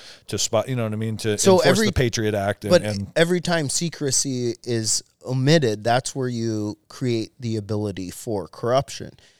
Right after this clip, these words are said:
Speaker 2: If we wanted to do this over in the Vivek idea where it's like, burn it all down and restart it, you would need transparency constantly happening. This is kinda like the Mike Zedong idea where it's like, oh, you could vote on everything,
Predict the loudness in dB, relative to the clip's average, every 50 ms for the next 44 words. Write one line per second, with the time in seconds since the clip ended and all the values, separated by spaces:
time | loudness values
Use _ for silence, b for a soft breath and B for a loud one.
0 | b b -8 -6 0 4 4 6 6 6 6 4 4 2 2 0 -4 -4 -6 -8
1 | -4 -2 -2 0 0 0 0 0 2 2 2 2 2 2 0 -2 0 -2 -4 -6
2 | -4 -4 -4 -2 0 0 0 0 -2 -4 -4 -4 -4 -6 -6 -6 -4 -2 -2 -2
3 | -2 -2 -4 -4 -2 -2 -2 -4 -8 -10 -8 -8 -4 -2 -2 -2 -2 -4 -8 -16
4 | _ _ _ _ _ _ _ _ _ 0 0 2 2 2 2 2 4 4 2 2
5 | 2 0 0 0 0 -2 -4 -6 -8 -8 -6 -6 -4 -4 -4 -6 -6 -6 -4 -6
6 | -2 0 0 2 2 0 0 -2 -6 -8 -8 -12 b b b b b b b b
7 | b b b b _ _ _ _ _ _ _ _ -6 0 2 4 6 6 4 4
8 | 4 0 0 -2 -2 -4 -4 -2 -4 -2 -4 -6 -4 -2 -2 -2 0 -2 -4 -2
9 | -4 -4 -2 -2 -4 -6 -6 -6 -4 -2 -2 -2 -2 -2 -4 -4 -4 -8 -8 -8
10 | -8 -8 -8 -6 -6 -4 -2 -2 -2 -2 -2 -6 -8 -6 -4 -2 -2 0 0 -2
11 | -2 -2 0 0 0 2 2 2 0 0 -2 -4 -4 -2 -2 -2 -2 -2 -2 -2
12 | -2 0 0 0 0 0 -2 -2 -4 -4 -2 -2 -2 0 0 0 0 -2 -2 -4
13 | -4 -6 -8 -6 -4 -2 -2 -2 -2 -4 -4 -8 -8 -4 0 2 2 2 2 2
14 | 0 -2 -2 -2 -4 -6 -4 -4 -4 -6 -6 -6 -8 -6 -6 -6 -8 -10